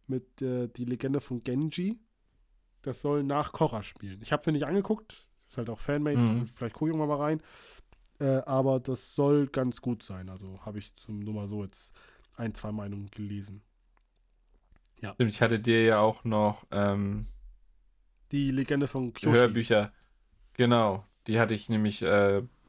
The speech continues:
Speaker 2: beim, in Audible ist, ist mir das ins Ge-, äh, ins Gesicht gesprungen und ich hab's selber noch nicht gehört. Ja, zwei Bücher, zwei Romane. Und hatte ich dir ja gleich geschickt, wenn du dann halt noch, noch mehr Nachschub brauchst,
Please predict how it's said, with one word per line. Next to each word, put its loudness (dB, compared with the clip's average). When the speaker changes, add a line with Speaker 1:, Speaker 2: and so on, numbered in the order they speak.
Speaker 2:
beim, 2
in -4
Audible 2
ist, -6
ist -8
mir -4
das -2
ins -8
Ge-, -2
äh, 0
ins -8
Gesicht -6
gesprungen -6
und -10
ich 0
hab's -2
selber 4
noch -2
nicht -6
gehört. 0
Ja, 0
zwei 2
Bücher, -2
zwei -6
Romane. 0
Und 0
hatte 2
ich -6
dir 4
ja 4
gleich 0
geschickt, -2
wenn -2
du -2
dann 2
halt 4
noch, 2
noch 4
mehr 6
Nachschub 2
brauchst, 4